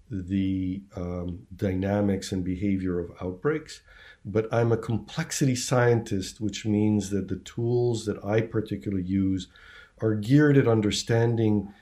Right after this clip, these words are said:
if you will, the control variables, the most important things that we have to control about an outbreak. It's, in business, it's like knowing what's important, right? If you know what to focus your attention on,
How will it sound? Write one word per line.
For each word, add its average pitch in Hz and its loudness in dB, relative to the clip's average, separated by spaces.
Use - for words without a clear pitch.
if 104 -4
you 104 0
will, 123 4
the 104 2
control 123 6
variables, 104 2
the 107 -2
most 110 4
important 107 0
things 143 2
that 117 0
we 107 2
have 101 2
to - -14
control 107 2
about 98 0
an 92 -2
outbreak. 92 -4
It's, - -2
in 120 2
business, 139 6
it's 117 -4
like 113 4
knowing 135 10
what's 123 2
important, 98 -2
right? 113 4
If 117 -2
you 123 -2
know 123 6
what 165 4
to 143 2
focus 131 0
your 110 4
attention 110 -2
on, 71 -10